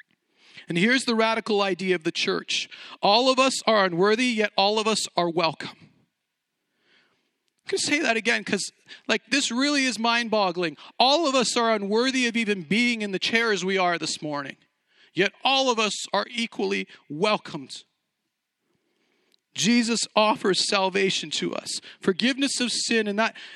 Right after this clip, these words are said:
forgiveness is instant when we make that decision to invite Christ in our lives. Salvation is the word, but there's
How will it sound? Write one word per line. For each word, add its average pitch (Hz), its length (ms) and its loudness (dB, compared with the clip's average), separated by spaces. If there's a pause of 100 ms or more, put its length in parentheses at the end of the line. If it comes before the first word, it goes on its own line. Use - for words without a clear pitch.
(260)
forgiveness 247 580 0
is 208 220 -4
instant 240 540 -4
when 196 100 -2
we 190 120 -2
make 226 260 -2
that 226 160 -2
decision 202 480 -2
to 196 140 -4
invite 190 360 0
Christ 196 340 -2
in 196 100 -2
our 175 100 0
lives. 170 580 -2 (760)
Salvation - 680 -2 (540)
is - 80 -12
the 196 100 0
word, 190 260 0
but 180 140 -2
there's 185 180 0